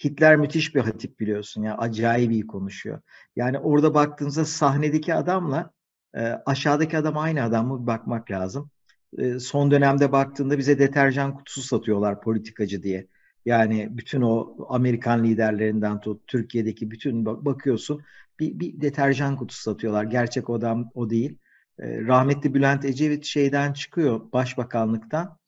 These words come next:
Ayağa takılıyor Elif, düşüyor. E, sürüyle gazeteci var orada, kameramanlar var.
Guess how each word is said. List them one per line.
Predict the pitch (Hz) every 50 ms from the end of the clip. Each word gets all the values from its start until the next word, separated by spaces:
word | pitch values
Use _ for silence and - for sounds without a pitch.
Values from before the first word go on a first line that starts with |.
| _ _ _ _ _ _ _ -
Ayağa | 139 135 135 143 151 165
takılıyor | - 143 131 - - 107 110 107
Elif, | 104 104 - 175 - - _ _ _ _ _ - 113
düşüyor. | 131 123 - - 165 135 123 156 202 - - _ _ _ _ _ _ _ _ - -
E, | 117 110 110 113 117 113
sürüyle | 117 - - - 147 175 170 160
gazeteci | 135 135 127 123 135 131 123 107 98 104
var | 101 104 101
orada, | 104 104 104 104 120 135 143 - - _ _
kameramanlar | - - 120 123 127 123 123 120 120 120 123 123 127 131 123
var. | 113 104 107 131